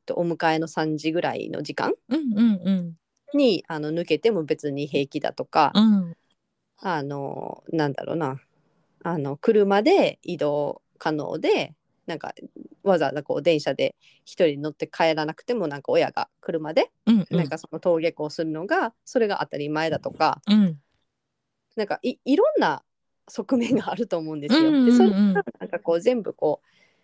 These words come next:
Speaker 1: なんていうのかな、こう、ニュージーランドはそれに、その、小さい子供、子供が小さいうちは結構アメリカとかもそうなんですけど、その、親がすごくその子育てに、あの、学校、学校でもピーティーエーとかさ、
Speaker 2: うん、うん、うん。
Speaker 1: に親が参加したりとか、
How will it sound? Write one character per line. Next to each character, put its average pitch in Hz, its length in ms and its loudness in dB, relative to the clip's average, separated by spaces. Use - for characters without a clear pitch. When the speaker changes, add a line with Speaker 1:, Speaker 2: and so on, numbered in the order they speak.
Speaker 1:
な 190 80 -2
ん 196 40 -4
て - 80 -6
い - 40 -6
う - 20 -12
の - 60 -10
か - 100 -4
な、 175 200 -10
こ 226 240 2
う、 202 40 -8
ニ 226 300 0
ュ 339 60 4
ー - 20 2
ジ 330 140 -2
ー - 20 0
ラ 311 120 0
ン 240 40 -4
ド 165 60 -2
は 175 40 -2
そ 190 140 -6
れ 185 120 -2
に、 208 180 0
そ 160 160 -6
の、 143 220 -4
小 277 160 0
さ 302 240 0
い 262 80 2
子 196 160 -2
供、 151 460 -2
子 269 100 2
供 294 200 2
が 285 100 0
小 247 240 -4
さ 240 160 0
い 170 60 2
う - 40 -2
ち - 140 -14
は 170 100 -4
結 226 120 -6
構 - 100 -4
ア - 40 -2
メ 180 120 -4
リ 202 60 -8
カ 226 140 0
と 208 100 -8
か - 100 -8
も 160 100 -12
そ 185 160 -4
う 175 40 -6
な - 100 -8
ん - 40 -14
で - 100 -10
す - 120 -14
け 214 100 -2
ど、 233 200 2
そ - 120 -10
の、 - 240 -10
親 311 240 4
が 320 200 2
す 196 180 -8
ご 214 120 -6
く 214 120 -6
そ 160 140 -10
の 151 100 -10
子 - 120 -20
育 180 240 -6
て - 160 -14
に、 185 280 -4
あ 147 180 -8
の、 - 320 -12
学 180 240 2
校、 202 360 4
学 190 200 -4
校 202 180 -2
で 269 80 0
も 196 100 -4
ピ - 180 -10
ー 170 60 -12
テ 180 120 -10
ィ 175 60 -4
ー 156 40 0
エ - 20 2
ー 135 40 0
と - 120 -10
か - 120 -12
さ、 - 240 -6
Speaker 2:
う 226 60 4
ん、 254 180 4
う 180 40 -2
ん、 - 40 -4
う - 20 6
ん。 220 60 6
Speaker 1:
に 170 160 0
親 175 260 4
が 151 180 -8
参 147 220 -6
加 139 120 -8
し - 120 -12
た 156 100 0
り - 80 -14
と - 120 -12
か、 - 260 -6